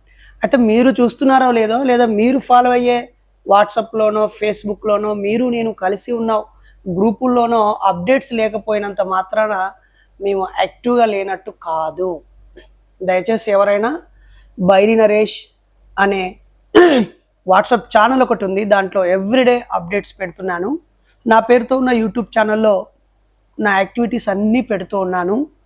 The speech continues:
ఈ మధ్య ఒక ఎనిమిది నెలలుగా ఇతర ఛానళ్ళకి నేను ఇంటర్వ్యూ ఇవ్వలేదు.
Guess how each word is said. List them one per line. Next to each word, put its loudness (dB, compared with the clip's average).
ఈ 4
మధ్య 2
ఒక 0
ఎనిమిది 0
నెలలుగా 0
ఇతర 4
ఛానళ్ళకి 2
నేను 6
ఇంటర్వ్యూ 0
ఇవ్వలేదు. 0